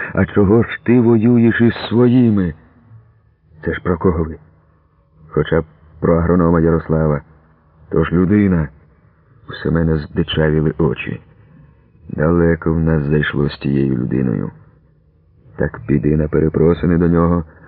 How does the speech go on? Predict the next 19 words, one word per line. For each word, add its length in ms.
повинися 680
і, 160
може, 320
якось 320
порозумієтесь. 840
Пізно, 460
тату. 360
Понуро 380
підвівся 520
з-за 200
столу, 460
вклонився 540
богам 380
і 40
похапцем 600
кинув 380
Христа 500
на 120
груди. 400